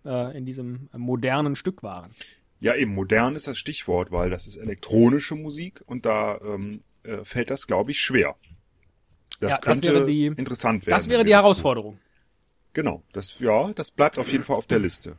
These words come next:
Speaker 2: Haben wir
Speaker 1: Okay.
Speaker 2: tatsächlich auch, also ich zumindest, äh, aus den Augen verloren ein wenig. So.
Speaker 1: Nächster
Speaker 2: Weiter
Speaker 1: Punkt.
Speaker 2: geht's mit dem nächsten Punkt, der da
Speaker 1: In
Speaker 2: heißt,
Speaker 1: Anführungszeichen.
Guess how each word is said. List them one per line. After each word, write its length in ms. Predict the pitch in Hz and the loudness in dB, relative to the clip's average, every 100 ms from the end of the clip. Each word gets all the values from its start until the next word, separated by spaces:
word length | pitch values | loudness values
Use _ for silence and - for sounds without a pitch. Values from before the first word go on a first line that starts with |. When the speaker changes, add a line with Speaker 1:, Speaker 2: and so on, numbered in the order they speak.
| _ _ - | _ _ -8
Speaker 2:
Haben 140 | 104 | -2
wir 40 | 110 | 0
Speaker 1:
Okay. 100 | 104 | 0
Speaker 2:
tatsächlich 420 | - 123 123 110 | -2 -6 -8 -6
auch, 220 | 101 110 | -2 -2
also 140 | 90 90 | -2 -6
ich 180 | - | -6
zumindest, 500 | - 117 117 113 - | -10 -8 -6 -6 -8
äh, 260 | - 101 101 - _ _ _ _ _ | -6 -4 -6 -8 _ _ _ _ _
aus 200 | - 107 | -4 -4
den 200 | - 107 | -4 -4
Augen 340 | 107 113 104 92 | 4 4 4 -2
verloren 560 | - 80 78 76 76 | -6 -8 -8 -10 -10
ein 160 | - 78 | -16 -16
wenig. 540 | 78 73 76 - - _ _ _ _ _ _ _ _ _ _ _ _ _ _ - _ _ _ _ _ _ _ | -14 -14 -16 -18 -20 _ _ _ _ _ _ _ _ _ _ _ _ _ _ -20 _ _ _ _ _ _ _
So. 1000 | - 107 131 220 196 117 95 85 82 82 - - - - _ _ _ _ - _ - - _ _ _ _ _ - _ _ _ _ - | -12 -2 6 8 10 8 6 2 -4 -8 -10 -12 -14 -20 _ _ _ _ -20 _ -20 -20 _ _ _ _ _ -18 _ _ _ _ -10
Speaker 1:
Nächster 280 | - - 233 | 2 6 6
Speaker 2:
Weiter 140 | 202 131 | 6 2
Speaker 1:
Punkt. 140 | 113 | 0
Speaker 2:
geht's 380 | 135 170 - - | 0 0 -4 -2
mit 280 | 120 - 110 | -4 -4 -4
dem 160 | 98 | -2
nächsten 440 | 90 95 127 - 151 | -2 -2 -4 -10 -12
Punkt, 560 | - 160 202 - - - | -6 -4 -6 -12 -16 -2
der 160 | 123 127 | 0 2
da 180 | 110 | 0
Speaker 1:
In 100 | 95 | 0
Speaker 2:
heißt, 100 | 101 | 0
Speaker 1:
Anführungszeichen. 680 | - 277 247 - 151 160 233 | 0 0 -2 4 6 6 -2